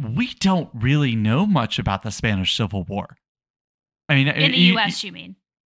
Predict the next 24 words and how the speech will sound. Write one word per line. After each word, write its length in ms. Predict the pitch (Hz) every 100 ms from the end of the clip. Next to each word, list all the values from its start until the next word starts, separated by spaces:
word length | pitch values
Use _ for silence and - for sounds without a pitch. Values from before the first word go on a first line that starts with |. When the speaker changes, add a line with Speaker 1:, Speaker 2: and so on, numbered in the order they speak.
| _ _ _ _ _ -
Speaker 1:
you, 160 | 135 -
exactly. 640 | 180 120 208 226 226 117 113
I 40 |
mean, 120 | 139
when 100 | 156
you're 100 | 160
talking 220 | 180 196
about 260 | 196 170 -
international 720 | 156 160 151 143 139 - 120
features, 680 | - 123 101 - - - - _ _ _ _ _ _ _ _ _ -
right? 340 | 123 123 147 - _
We're 240 | 135 156 208
being 360 | 220 208 190
invited 560 | 175 143 147 147 160 151
into, 560 | 143 139 - 123 120 - _ _ -
we're 200 | 131 170
being 280 | 202 202 196
invited 460 | 180 147 131 135 120
into 560 | 135 131 127 139 123
another 400 | 120 110 104 107
culture. 540 | - 104 104 - - _ _ _ _ _ -
I 80 | 127
mean, 180 | 120 113
that's, 480 | 135 143 - -